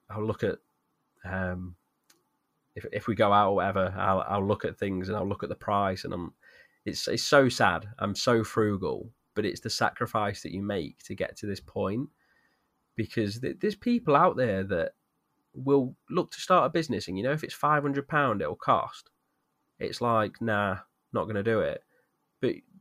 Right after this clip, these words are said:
when you get into this game, like, five hundred pound can go in seconds. Like, it's, it's insane. And I've said to you before, like, I, I shouldn't,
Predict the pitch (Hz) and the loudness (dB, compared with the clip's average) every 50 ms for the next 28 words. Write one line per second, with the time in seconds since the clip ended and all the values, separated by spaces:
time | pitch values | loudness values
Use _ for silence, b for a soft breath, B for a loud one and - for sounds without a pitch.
0 | _ - 143 165 180 214 214 202 - 214 - - 170 143 123 - 117 123 131 127 | _ -8 -2 0 0 0 0 2 2 2 2 4 2 0 0 0 0 -2 -2 -2
1 | - 147 147 147 120 82 60 53 52 - - - - 78 85 82 - - - _ | 0 0 0 0 0 -2 -4 -6 -8 -12 -12 -10 -6 -6 -6 -6 -6 -10 -18 _
2 | _ _ _ _ _ _ _ _ _ _ _ _ _ _ _ - 160 180 196 208 | _ _ _ _ _ _ _ _ _ _ _ _ _ _ _ 2 2 4 4 4
3 | 185 160 - - 151 160 185 185 165 139 131 113 113 123 120 113 104 101 - - | 2 0 0 2 4 4 6 6 4 2 0 0 2 2 2 2 0 -2 0 0
4 | 151 156 - 165 143 113 101 101 101 - _ _ _ _ _ _ _ - 110 110 | 0 0 0 -2 -2 -2 -2 -4 -8 -10 _ _ _ _ _ _ _ -2 -2 0
5 | 113 - 135 - - - - - - - _ b b b b b b b b b | 0 0 -2 -4 -4 -8 -12 -14 -14 -16 _ b b b b b b b b b
6 | _ _ _ _ _ _ - - _ _ _ - - - - - - 151 139 135 | _ _ _ _ _ _ -20 -20 _ _ _ -10 -8 -8 -8 -6 -4 -2 -2 -2
7 | 127 - 156 165 185 196 175 123 101 98 101 104 104 101 98 - - - - 123 | -2 0 0 0 0 0 0 0 0 -2 -2 -2 -2 -4 -6 -6 -8 -8 -8 -6
8 | - - 180 - - 131 117 107 - - 123 135 139 131 107 101 101 - - 110 | -2 -2 -2 -2 -2 -4 -4 -4 -2 0 0 2 4 4 4 2 0 0 -2 -4
9 | 90 - _ _ _ _ _ _ _ _ _ _ _ - 127 127 - - 165 160 | -4 -4 _ _ _ _ _ _ _ _ _ _ _ -6 -6 -4 -2 0 0 2
10 | 165 160 156 135 120 - | 2 2 2 0 -2 -4